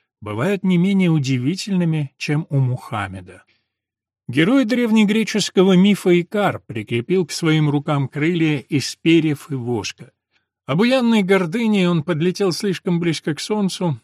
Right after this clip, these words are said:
оно растопило воск, и он рухнул на землю и разбился.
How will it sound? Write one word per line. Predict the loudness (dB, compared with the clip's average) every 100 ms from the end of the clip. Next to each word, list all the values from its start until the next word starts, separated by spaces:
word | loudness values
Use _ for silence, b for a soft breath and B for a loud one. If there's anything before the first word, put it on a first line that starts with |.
| _
оно | -6 -2 -2
растопило | -2 -4 -6 -2 -2 -2
воск, | -2 -2 -2 -4 -12 b b _
и | 0
он | 2 4
рухнул | 2 2 0 0 0
на | 0 -2
землю | -2 -4
и |
разбился. | -6 -8 -10 -14 -14 -16